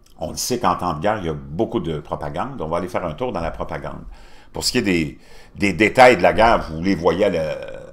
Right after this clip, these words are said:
à longueur de journée sur les chaînes traditionnelles, le nombre de, de, de, de, de, de, de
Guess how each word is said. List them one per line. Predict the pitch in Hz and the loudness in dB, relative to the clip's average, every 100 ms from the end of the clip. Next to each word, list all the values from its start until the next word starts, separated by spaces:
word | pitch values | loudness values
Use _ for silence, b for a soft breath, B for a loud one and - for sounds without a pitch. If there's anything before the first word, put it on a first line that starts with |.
| - b b b | -20 b b b
à | 82 | 0
longueur | 90 92 98 80 | 4 6 6 4
de | 85 | 0
journée | 92 78 98 | 0 0 -2
sur | 107 85 80 | -6 -6 -4
les | 78 | -6
chaînes | - 95 92 | -6 -6 -6
traditionnelles, | 85 73 - 80 73 85 92 85 | -6 -6 -4 -4 -4 -4 -4 -6
le | 73 | -4
nombre | 87 87 | -4 -4
de, | 78 71 - b b b - | -4 -6 -10 b b b -18
de, | - 71 | -14 -12
de, | - | -12
de, | - - - - - - | -14 -14 -16 -16 -16 -14
de, | |
de, | 76 - | -14 -12
de | - 107 | -12 -14